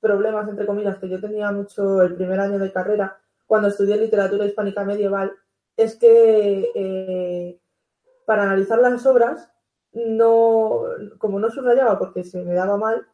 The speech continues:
pensaba que me iba a ir al infierno o algo, pues, eh, no, no, no, no lo llevaba bien. Entonces, al final, en el segundo semestre de ese año dije, "A tomar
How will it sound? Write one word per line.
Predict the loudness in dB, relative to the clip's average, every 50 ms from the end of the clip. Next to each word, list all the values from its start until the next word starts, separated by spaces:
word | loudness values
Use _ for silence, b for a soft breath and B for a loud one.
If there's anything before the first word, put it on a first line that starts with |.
| _
pensaba | -12 -12 -12 -8 -6 -6 -6 -4
que | -4 -4 -4 -4 -4 -4 -6 -6 -6 -6 -6 -6
me | -6 -6
iba | -6 -4 -4
a | -4 -2
ir | -2 -4
al | -4 -6
infierno | -6 -6 -8 -6 -6 -6 -6 -4
o | -4
algo, | -4 -2 -4 -6 -8 -10 _ _ _ _ _ _ _ _ _ _ _
pues, | 6 8 8 8 6 2 0 -4 -8 -12 _ _ -10 -8
eh, | -4 -4 -2 -2 -2 -4 -6 -8 -14 -18 -20 _ _ _ _ _ _ _ _ _ _ _ _ _ _ _ _ _ _ _ -20 -16
no, | -6 -4 -2 0 0 2 2 0 0 -2 -2 -4
no, | -6 -6 -6 -6
no, | -6 -4 0 2 2 2
no | 2 0 -2
lo | -2 -2
llevaba | -2 -2 -2 -2 -4 -4
bien. | -4 -6 -6 -8 -10 -18 _ _ _ _
Entonces, | -4 2 4 4 6 6 6 4 6
al | 2 0 0 0
final, | -2 0 0 0 0 -2 -4 -8 _ _ _ _ _ _ _
en | 0 0
el | 2 0
segundo | 0 0 0 2 6 6 8 8 8 6
semestre | 4 2 2 2 0 4 4 6 6
de | 6
ese | 4 2 -4
año | -4 -4 -2 -2
dije, | -2 -2 -2 -6
"A | -6 -6
tomar | -6 -6 -6 -8 -8